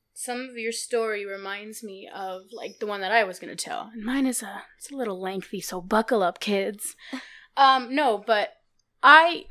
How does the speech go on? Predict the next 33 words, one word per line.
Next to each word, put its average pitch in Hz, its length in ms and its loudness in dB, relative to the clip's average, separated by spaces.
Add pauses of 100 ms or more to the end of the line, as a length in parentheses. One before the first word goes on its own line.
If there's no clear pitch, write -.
I'm 330 280 4
the 370 40 0
same 349 280 4
as 240 160 0
you. 190 280 -2
I 254 460 2 (100)
believe, 269 580 0
but 247 140 4
I 277 400 2
am 302 200 2
a - 20 2
little 339 240 0
bit 349 80 -2
of 320 100 -2
a 254 60 0
skeptic. - 560 -8
I 233 120 2
mean, 233 200 -4 (240)
I 233 80 6
try 269 240 8
to 247 80 2
put 240 280 -2 (120)
logic 208 420 0
in 202 140 -4
places 202 560 -6
as 220 160 -6
much 226 160 -2
as 254 80 -6
possible. 214 480 0
You 233 80 -6
know, 196 140 -12
it's 196 100 -14
like, - 140 -14